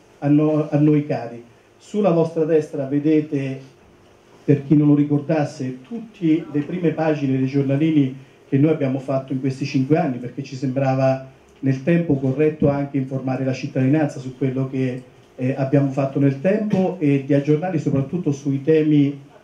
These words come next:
eh, fondamentali che il Movimento Cinque Stelle, diciamo, porta avanti anche sul territorio.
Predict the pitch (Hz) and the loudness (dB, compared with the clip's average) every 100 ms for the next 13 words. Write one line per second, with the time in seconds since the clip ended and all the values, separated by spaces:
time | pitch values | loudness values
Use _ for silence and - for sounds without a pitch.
0 | - 131 127 123 147 143 143 143 143 165 | -10 -6 -4 0 2 4 4 4 2 2
1 | 143 139 131 127 131 131 131 - 139 131 | 2 0 -2 -2 0 0 -2 -4 -4 -2
2 | 131 - 156 143 127 123 - _ _ - | -2 2 0 2 -4 -8 -16 _ _ -8
3 | 123 123 - 156 143 143 143 143 135 127 | -4 -2 0 0 0 -2 -2 -2 -4 -6
4 | 127 131 131 120 117 120 117 104 110 - | -6 -6 -6 -6 -8 -6 -8 -10 -18 -20